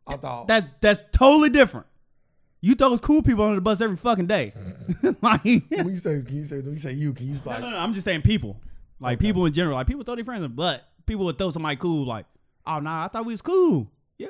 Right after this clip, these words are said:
Speaker 2: we cool, but I don't fuck with you like that."
Speaker 1: Fucking Queen and Slim.
Speaker 2: <laughs> Like, we cool, but I don't, man. If you know me, if it's me and you, just know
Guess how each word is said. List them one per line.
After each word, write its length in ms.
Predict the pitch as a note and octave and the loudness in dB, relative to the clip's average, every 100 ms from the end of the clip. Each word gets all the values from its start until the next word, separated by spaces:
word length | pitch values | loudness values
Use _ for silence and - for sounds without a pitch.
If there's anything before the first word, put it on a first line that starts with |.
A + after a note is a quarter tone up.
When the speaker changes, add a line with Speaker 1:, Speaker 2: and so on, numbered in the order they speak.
| G#4+ | -10
Speaker 2:
we 80 | |
cool, 380 | G#4 G3 F#4+ F4 | -8 -8 -8 -8
but 140 | G3+ F#3 | -10 -14
I 20 | |
don't 160 | C4 | -14
fuck 200 | G3+ A#3+ | -10 -10
with 120 | D#3+ E3 | -10 -12
you 60 | |
like 160 | D#3+ D#3+ | -10 -10
that." 240 | - - - | -12 -16 -16
Speaker 1:
Fucking 200 | A#2 A2 | -18 -16
Queen 220 | C3+ C3 | -16 -14
and 80 | A2 | -16
Slim. 380 | B2+ C3+ A2 G#2+ | -16 -16 -16 -18
Speaker 2:
<laughs> 360 | _ - G3 - D#4 - G#4+ - - G4 - _ - _ _ _ _ _ _ | _ -20 -20 -6 -6 -2 -2 -2 -8 -18 -18 _ -20 _ _ _ _ _ _
Like, 120 | - | -20
we 80 | G4+ | -20
cool, 400 | - F#3+ G4+ D#4+ | -14 -6 -2 -2
but 100 | G#3+ | -2
I 40 | A#2+ | -6
don't, 200 | C#4 - | -10 -16
man. 500 | - - F#3 G3+ F#3+ _ _ _ _ _ - | -16 -16 -16 -18 -20 _ _ _ _ _ -14
If 100 | C3 | -10
you 80 | F3 | -6
know 160 | E3+ | -4
me, 200 | C#3+ D3+ C#3 | -2 -2 -2
if 140 | C#3 C#3+ | -2 -2
it's 100 | D3+ | -2
me 220 | D#3 F#3+ | -4 -6
and 80 | D#3 | -6
you, 260 | A#3+ C#3+ C3 _ _ _ _ _ | -6 -6 -10 _ _ _ _ _
just 180 | - D#3 | -2 2
know 260 | F#3 D3+ | 4 4